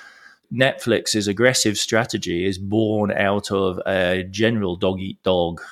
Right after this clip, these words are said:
kind of rather Hobbesian nightmare that was playing out in the media space as this technological revolution came along.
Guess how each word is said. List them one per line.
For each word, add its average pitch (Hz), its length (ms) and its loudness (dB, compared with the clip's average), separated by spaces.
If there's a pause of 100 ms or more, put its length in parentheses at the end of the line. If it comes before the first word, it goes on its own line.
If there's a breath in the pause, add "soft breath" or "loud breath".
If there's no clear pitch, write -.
(220)
kind 95 180 -6
of 90 80 -4
rather 90 220 -2
Hobbesian 98 560 -4
nightmare 90 480 -4
that 82 160 -12
was 90 80 -10
playing 90 400 -4
out 82 180 -4
in 90 120 -4
the 90 40 -2
media 92 360 -4
space 87 340 -4 (100)
as 110 240 2
this 98 160 -4
technological 92 640 -6
revolution 90 540 -6
came 92 280 -4
along. 90 380 -2